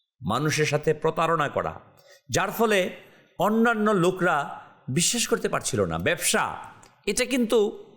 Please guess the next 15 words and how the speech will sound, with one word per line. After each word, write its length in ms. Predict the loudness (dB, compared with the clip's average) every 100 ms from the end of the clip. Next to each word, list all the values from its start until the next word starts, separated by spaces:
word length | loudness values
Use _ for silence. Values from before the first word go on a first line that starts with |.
| _ -2
নির্ভর 680 | 2 4 4 4 2 2 0
করে 360 | 0 2 0 -6 -18 -20 -8
সততার 580 | -2 0 0 0 2 0
উপর। 400 | 0 0 -2 -6 -18 -20 _ _ _ -20 -14 -2
প্রবাদ 280 | 0 0
আছে 180 | 0 0
না, 340 | 0 -2 -6 -20 -20 _
সততাই 720 | -4 -4 0 0 2 0 0
ব্যবসার 480 | -2 -2 -2 -2 -2 -10 -20 _ _ _ _ 0
মূলধন। 760 | 2 4 2 2 0 -2 -6 -12 -20 _ _ _ _ _ _
আর 200 | -4 0
যখন 440 | 0 0 0 -2 -6 -16 -20 -4
ওই 140 | 0 0
সমাজের 460 | 0 0 0 0
সবাই 760 | -2 -4 -2 2 2 0 -2